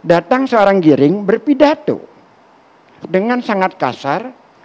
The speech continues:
menyatakan pembohong, hampir isinya ujaran kebencian yang tidak berbicara tentang Indonesia ke depan. Apakah ini pendidikan politik yang sehat dalam konteks itu? Lalu saya ingin ber-, meli-, memperlihatkan siapakah Anies, siapakah Giring.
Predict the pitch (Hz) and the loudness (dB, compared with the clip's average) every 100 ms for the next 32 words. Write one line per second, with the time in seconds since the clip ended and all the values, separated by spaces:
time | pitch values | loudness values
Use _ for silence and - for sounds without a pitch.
0 | - 170 165 160 151 147 139 123 113 117 | -4 0 2 0 -2 -2 -4 -6 -4 2
1 | 202 226 208 208 202 202 - - 196 214 | 4 4 2 2 2 -2 -10 -8 -6 -2
2 | 247 233 196 220 247 202 165 180 175 165 | -2 -2 -4 -4 -2 -2 0 2 0 -2
3 | 160 156 135 139 185 247 - - _ - | -2 -2 0 2 2 -2 -16 -20 _ 0
4 | 220 208 220 240 196 196 196 214 240 208 | 0 0 0 0 2 0 2 2 0 0
5 | 214 220 196 190 185 196 190 185 185 - | -4 -2 2 2 2 2 0 0 -4 -4
6 | 107 - - _ _ _ _ _ _ - | -12 -12 -20 _ _ _ _ _ _ -8
7 | 170 185 180 175 180 180 180 180 175 180 | -4 -2 -2 -2 0 0 0 -2 0 -2
8 | 180 185 180 190 185 180 190 220 123 - | 0 0 0 -2 -2 -2 -2 -8 -8 -12
9 | _ - 139 135 135 135 127 123 - 117 | _ -6 0 0 0 -2 -2 -4 -6 -10
10 | - - - - - _ - - - - | -10 -20 -20 -20 -20 _ -20 -20 -20 -20
11 | _ _ _ _ _ - 175 196 285 302 | _ _ _ _ _ 0 2 2 2 2
12 | 254 226 226 220 214 - - _ - 196 | 0 0 -4 -4 -6 -8 -20 _ -10 -2
13 | 196 196 196 196 196 196 196 208 208 269 | 2 2 0 -2 -2 0 2 2 0 -6
14 | 254 233 254 - 214 208 247 285 233 208 | -4 -4 -4 -6 -4 -2 -2 -2 -2 -2
15 | 240 - 240 233 285 175 | -2 -6 -8 -4 -6 -6